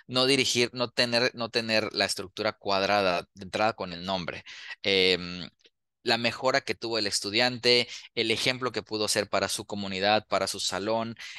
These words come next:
em, eh, evaluar, evaluar en vez de describir al estudiante. Si tenemos oportunidad de conocerlo fuera del salón de clases, fuera de la escuela, también es importante, eh, compartirlo, ¿no?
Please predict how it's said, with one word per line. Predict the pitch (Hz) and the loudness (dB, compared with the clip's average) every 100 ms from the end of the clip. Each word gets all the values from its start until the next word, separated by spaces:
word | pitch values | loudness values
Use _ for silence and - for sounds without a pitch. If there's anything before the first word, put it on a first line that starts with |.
| - | -4
em, | 98 98 95 92 90 90 87 - _ _ _ _ _ _ _ - | 2 4 4 4 2 -2 -10 -14 _ _ _ _ _ _ _ -20
eh, | - - - - 110 | -18 -18 -12 -4 0
evaluar, | 110 117 120 131 - | 2 4 4 4 4
evaluar | 113 107 104 123 | 2 2 2 0
en | 123 | 0
vez | 113 110 | 0 -2
de | |
describir | 101 98 101 98 98 | -2 -4 -4 -2 0
al | 92 | -2
estudiante. | - 95 104 104 113 110 - - - | -4 -2 -4 2 2 2 -2 -14 -8
Si | - 120 | -4 0
tenemos | 120 120 135 127 | 2 2 0 -4
oportunidad | 117 104 104 107 | -6 -6 -2 2
de | 107 | 2
conocerlo | 92 92 - 107 107 | 0 -6 -4 -2 -2
fuera | - 117 120 127 | -4 0 2 4
del | 98 | 2
salón | - 92 98 | -2 -4 -6
de | 98 | -2
clases, | 98 90 98 - | 0 -2 -4 -6
fuera | 107 117 113 | -2 2 2
de | |
la | 95 | 2
escuela, | - - 98 101 | -2 -2 0 0
también | - 101 113 131 | -2 -4 -4 -2
es | - | -4
importante, | 104 101 - 107 110 113 113 - | -6 -10 -4 -4 -2 0 0 0
eh, | - 95 87 82 | -2 -2 -2 -4
compartirlo, | 110 101 104 104 127 123 92 87 | -6 -2 -2 -2 0 0 -2 -4
¿no? | 107 | -6